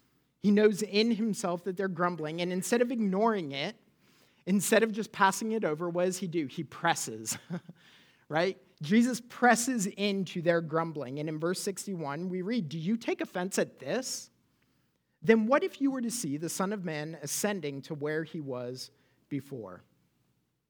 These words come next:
So in essence, what Jesus is saying is, "If you're offended by this teaching, you ain't seen nothing yet.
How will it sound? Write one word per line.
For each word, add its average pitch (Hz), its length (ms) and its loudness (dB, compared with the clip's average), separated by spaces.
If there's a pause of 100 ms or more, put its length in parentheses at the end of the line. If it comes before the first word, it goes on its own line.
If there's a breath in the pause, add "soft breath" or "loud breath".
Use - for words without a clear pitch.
(480)
So 202 140 2
in 185 100 -2
essence, 202 360 0
what 165 100 -6
Jesus 170 440 -6
is 143 100 -4
saying 180 300 -4
is, 160 220 -8 (280 soft breath)
"If - 160 0
you're 240 140 4
offended 262 400 2
by 170 140 6
this 202 240 0
teaching, 240 360 -4
you 175 140 0
ain't 185 160 -2
seen 147 180 -4
nothing 147 300 -8
yet. 117 220 -12